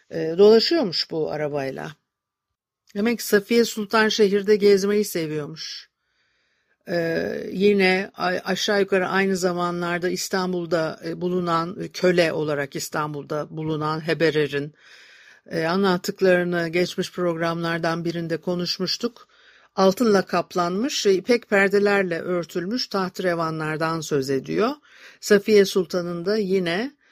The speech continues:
kupa arabası, altın yaldızlı kapalı, e, kupa arabasını, e, bize anlatıyor. Eee, e, üçüncü Mehmet devrine gelindiği zaman artık Valide Sultan olmuş Safiye Sultan.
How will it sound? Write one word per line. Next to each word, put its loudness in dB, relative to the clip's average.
kupa 0
arabası, -4
altın -4
yaldızlı -4
kapalı, -4
e, -8
kupa -6
arabasını, -4
e, -6
bize -2
anlatıyor. 0
Eee, -2
e, 0
üçüncü 2
Mehmet 2
devrine 4
gelindiği 4
zaman -4
artık -10
Valide -4
Sultan -10
olmuş -10
Safiye -8
Sultan. -6